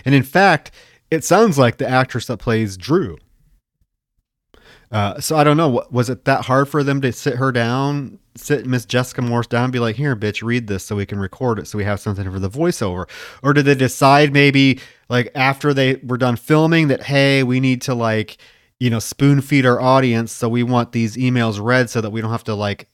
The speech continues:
keep the email on the screen and annoy audiences by making them read. Oh, but Jessica Morris isn't available. She's off,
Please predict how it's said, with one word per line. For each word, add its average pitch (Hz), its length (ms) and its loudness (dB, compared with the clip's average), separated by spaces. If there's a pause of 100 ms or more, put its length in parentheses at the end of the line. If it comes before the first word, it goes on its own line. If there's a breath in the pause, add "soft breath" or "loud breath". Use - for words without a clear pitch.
(120)
keep 139 260 -6
the 120 180 -4
email 117 280 0
on 107 140 -2
the 98 60 -4
screen 120 480 -2
and 104 120 -2
annoy 107 480 0
audiences 107 580 -2
by 101 160 -4
making 104 400 -4
them 98 180 -6
read. 147 440 4 (340 loud breath)
Oh, 196 160 6
but 170 180 2
Jessica 175 380 2
Morris 151 420 4
isn't 139 200 -2
available. 120 400 0
She's 131 200 -6
off, 127 300 0